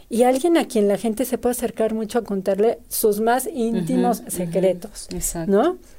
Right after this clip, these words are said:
Speaker 1: Porque se sienten seguros con ellos,
Speaker 2: Padrísimo,
Speaker 1: ¿no?
Speaker 2: padrísimo.
Speaker 1: Ujú. Entonces,
Speaker 2: Muy bien,
Speaker 1: pues
Speaker 2: Arturo
Speaker 1: eso es un
Speaker 2: Toledo
Speaker 1: resumen
Speaker 2: nos
Speaker 1: muy
Speaker 2: dice que muchas
Speaker 1: Ujú.
Speaker 2: felicidades, excelente programa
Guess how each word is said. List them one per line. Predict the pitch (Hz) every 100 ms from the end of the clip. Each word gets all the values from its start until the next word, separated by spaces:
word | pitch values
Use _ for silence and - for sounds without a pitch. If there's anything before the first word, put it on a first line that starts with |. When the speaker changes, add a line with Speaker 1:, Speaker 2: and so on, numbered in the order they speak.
| -
Speaker 1:
Porque | 220 202 226
se | 226
sienten | 254 240 269
seguros | 247 220 185 196 190 156 - - - - - - - -
con | 170 170
ellos, | 165 156
Speaker 2:
Padrísimo, | 160 160 160 156 - 143
Speaker 1:
¿no? | 180 180 190
Speaker 2:
padrísimo. | 220 170 165 160 - - 185
Speaker 1:
Ujú. | 185 190 175 - - - - -
Entonces, | 185 175 - 170 -
Speaker 2:
Muy | 233 277
bien, | 262 214
Speaker 1:
pues | 208 262
Speaker 2:
Arturo | 277 -
Speaker 1:
eso | 427
es |
un | 262
Speaker 2:
Toledo | 233 233 240
Speaker 1:
resumen | 233 262 233 220 190
Speaker 2:
nos | 190 247
Speaker 1:
muy | 214
Speaker 2:
dice | 214 202 - 190 180 175
que | 196
muchas | 196 220
Speaker 1:
Ujú. | 226
Speaker 2:
felicidades, | 208 233 233 233
excelente | - 190 196 196 208 202
programa | 208 202 214 233 247 262 294